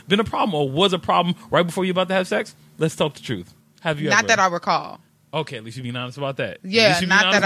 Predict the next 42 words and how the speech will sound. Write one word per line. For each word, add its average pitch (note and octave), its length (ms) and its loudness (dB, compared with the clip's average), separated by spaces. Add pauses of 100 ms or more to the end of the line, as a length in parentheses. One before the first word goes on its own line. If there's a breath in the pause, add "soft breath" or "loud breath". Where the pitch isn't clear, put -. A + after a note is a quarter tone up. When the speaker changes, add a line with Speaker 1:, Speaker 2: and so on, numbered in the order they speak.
Speaker 2:
I G3 40 4
Speaker 1:
about G#3 100 0
that. F3 60 2
Speaker 2:
recall. D3+ 300 0
Speaker 1:
At C#3 60 -6
least C#3+ 120 -4
you're D#3+ 40 -8
being F3 120 -2
honest E3+ 180 -2
'cause, D3 200 -4
'cause, B2 320 -8
'cause C#3+ 140 -6
Speaker 2:
'Cause, - 0 -
Speaker 1:
motherfuckers F3+ 380 2
Speaker 2:
you B3+ 100 -2
Speaker 1:
gonna A#3 120 4
Speaker 2:
know, G3+ 100 4
Speaker 1:
lie D3+ 120 4
Speaker 2:
for B2+ 80 -6
Speaker 1:
about A2 120 -10
that B2+ 160 -8
shit. F2+ 240 -16 (160)
Speaker 2:
No, A#3+ 320 0
'cause G#3 240 -4 (400)
as, G#3 340 2
I G3+ 60 2
mean, G3+ 240 -6
not G#3 200 4
that G#3 120 -2
I, F#3+ 100 0 (200)
I F3+ 160 4
can G3 180 -6
recall. D#3+ 560 2
Like, C#3+ 260 -4
if D#3+ 160 -4
you F#3 560 -2 (380 soft breath)
or E3 340 4
the D#3 100 0
person E3 840 0
that F3+ 180 4
I'm D#3+ 200 2
with F3+ 320 2